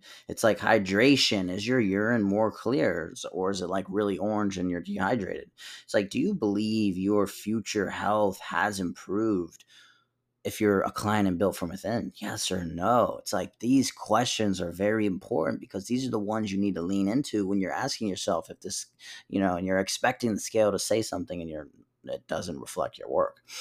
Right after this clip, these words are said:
and you're feeling, you know, the self-doubt, the anxious and all these things of, "Oh man," like, all these negative thoughts come when you step on the scale.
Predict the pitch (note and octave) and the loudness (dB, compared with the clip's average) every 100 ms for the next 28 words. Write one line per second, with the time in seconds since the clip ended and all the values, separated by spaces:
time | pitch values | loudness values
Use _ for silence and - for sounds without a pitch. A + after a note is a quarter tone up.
0 | - - F2 - E2+ E2+ E2 D#2 _ F#2 | -12 -4 -2 -2 -2 0 -2 -6 _ -6
1 | E2+ - F#2 - F2 - F2+ D#2+ D2+ E2 | -4 -4 0 2 2 2 0 0 -2 -4
2 | - F#2+ F#2+ - F2+ - F#2 F#2 E2+ - | -4 0 0 0 -2 -2 2 2 2 0
3 | A#2+ A#2+ G2 F#2+ F#2+ A#2+ A#2 G2+ G#2+ G#2 | 2 2 4 2 2 2 2 0 0 0
4 | F#2+ - - - A2 A#2 D#3 D#3 A#2+ A#2 | -2 -6 -16 -4 0 6 8 8 8 6
5 | G#2 F#2+ A#2+ G2+ - G#2+ G2+ F#2 E2+ G2 | 4 4 4 4 2 0 0 -2 -2 0
6 | F#2+ E2+ - - G#2 - | 0 -2 -8 -2 0 0